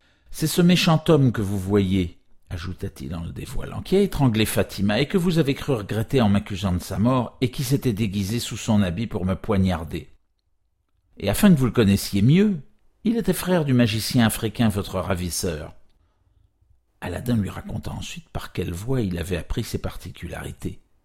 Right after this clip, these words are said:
après quoi il fit enlever le cadavre.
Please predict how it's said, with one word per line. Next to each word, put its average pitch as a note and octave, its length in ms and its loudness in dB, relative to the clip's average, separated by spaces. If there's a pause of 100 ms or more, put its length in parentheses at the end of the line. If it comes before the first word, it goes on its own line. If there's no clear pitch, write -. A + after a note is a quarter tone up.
(120)
après - 260 -6
quoi - 460 -6 (280)
il F2 100 -4
fit F#2+ 260 -6
enlever E2+ 280 -4
le D#2+ 80 -8
cadavre. - 680 -16